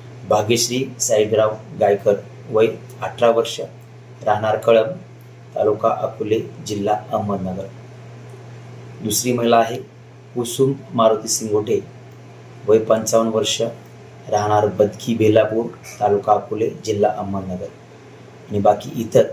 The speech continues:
त्यांचेच नातेवाईक आहेत, ते जखमी असून त्यांना आळीपाटा या ठिकाणी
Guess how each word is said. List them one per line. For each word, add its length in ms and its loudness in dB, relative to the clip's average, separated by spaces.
त्यांचेच 340 -6
नातेवाईक 420 0
आहेत, 200 -2
ते 300 -2
जखमी 300 2
असून 260 -2
त्यांना 240 -2
आळीपाटा 500 0
या 100 4
ठिकाणी 360 -6